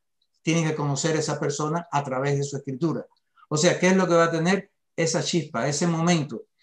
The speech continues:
En el caso de que estaba hablando Carlos y Maricel, una musicalidad.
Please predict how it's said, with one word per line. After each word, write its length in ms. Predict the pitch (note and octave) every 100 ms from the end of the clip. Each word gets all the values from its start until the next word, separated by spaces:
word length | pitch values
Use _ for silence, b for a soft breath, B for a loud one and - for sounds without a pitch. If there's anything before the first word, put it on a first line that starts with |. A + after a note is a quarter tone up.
| b _ -
En 220 | C#3+ C#3+
el 80 | C3
caso 440 | D#3 D3+ E3+ E3
de 100 | D#3
que 100 | D3
estaba 220 | C#3+ D3+ D3+
hablando 380 | D3 D#3 D3
Carlos 460 | D3 D3+ D#3 D#3 D3+
y 40 |
Maricel, 500 | D3 C#3+ C#3 D#3 D#3
una 160 | D#3 D3
musicalidad. 760 | D3 C#3+ C#3 C#3+ C#3 D#3 F3+